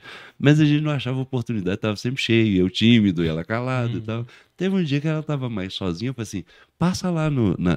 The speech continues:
Speaker 1: na, na escola pra você poder ver se interessa por tocar violão." Que tá de olho, agarrar ela, queria tocar violão porcaria nenhuma. <laughs> Mas à noite ela foi.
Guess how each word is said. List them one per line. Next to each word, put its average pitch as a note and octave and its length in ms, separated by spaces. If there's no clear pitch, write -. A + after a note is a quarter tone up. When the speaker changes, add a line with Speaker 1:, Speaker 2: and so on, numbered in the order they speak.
Speaker 1:
na, D2 260
na D#2 140
escola F2+ 400
pra - 80
você D2 260
poder D2 280
ver D2+ 160
se - 120
interessa C#2+ 460
por D2 160
tocar D2 300
violão." D#2 400
Que A3+ 260
tá E2 160
de D#2 160
olho, A#3+ 140
agarrar D2 340
ela, C#2 180
queria E2 200
tocar D2+ 240
violão C#2+ 240
porcaria C#2 400
nenhuma. A#1+ 180
<laughs> - 120
Mas C3+ 220
à D#3 160
noite B2 340
ela B2 220
foi. C#2+ 340